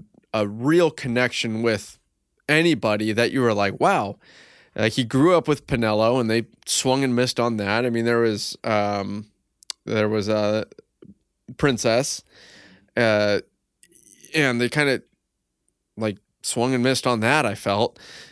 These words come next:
It wasn't just anything where you just like, "This is, this is a really good supporting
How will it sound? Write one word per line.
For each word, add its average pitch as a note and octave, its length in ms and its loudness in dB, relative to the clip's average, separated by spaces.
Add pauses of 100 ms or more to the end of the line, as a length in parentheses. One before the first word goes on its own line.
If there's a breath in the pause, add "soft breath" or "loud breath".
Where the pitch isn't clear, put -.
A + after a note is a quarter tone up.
(120 loud breath)
It - 220 -6
wasn't F3 340 0
just B2 160 -2
anything B2+ 460 0
where G#2+ 220 0
you A2 220 -2
just G#2+ 180 -6
like, G#2 160 0
"This D#3+ 240 0
is, B2 180 -8
this B2+ 260 -4
is B2 120 -6
a A2 100 0
really D3 400 2
good B2+ 180 0
supporting A2+ 880 -2